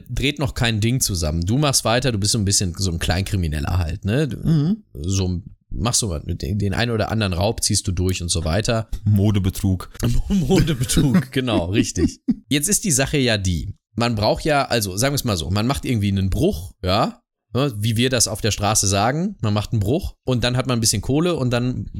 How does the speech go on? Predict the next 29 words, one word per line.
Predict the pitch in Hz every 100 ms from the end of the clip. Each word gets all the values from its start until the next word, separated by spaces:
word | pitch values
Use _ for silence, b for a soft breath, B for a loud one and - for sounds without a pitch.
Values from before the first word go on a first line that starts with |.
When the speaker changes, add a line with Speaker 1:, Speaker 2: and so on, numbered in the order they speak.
| - _ _ _ -
Speaker 1:
ist | -
die | 127
ja | 107
irgendwann | 110 113 98
alle, | 95 147
da | 143
muss | 120 123
man | 123 101
wieder | 98 78
ran. | - - - _ _ 117
Für | - 147
dich | 139 220 -
geht | - 147 151
es | 156 147
in | 147
den | 131
neunzigern | 120 123 160 - 95 82 87 139 202 _
im | 117 123
Prinzip | 127 113 151 160
von | - 123 117
Raub | 101 95 - -
zu | 123
Raub, | 131 87 165 -
du | - 117 117
raubst | 85 92 -
nämlich | 123 135
Banken | - 104 - 87
aus. | - 69 - - - _ _ _
Speaker 2:
Mhm. | 95 139 113